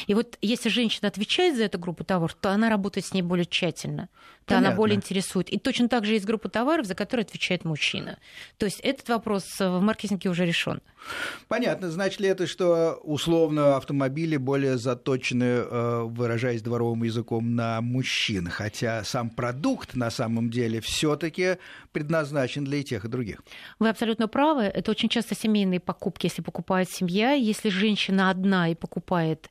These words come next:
Speaker 1: сама, то она чаще всего привлекает эксперта.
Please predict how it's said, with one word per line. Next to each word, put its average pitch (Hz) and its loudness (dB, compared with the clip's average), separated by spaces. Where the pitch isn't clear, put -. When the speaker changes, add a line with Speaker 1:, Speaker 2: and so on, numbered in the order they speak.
Speaker 1:
сама, 202 0
то 202 0
она 196 4
чаще - -2
всего - -2
привлекает 165 -2
эксперта. - -10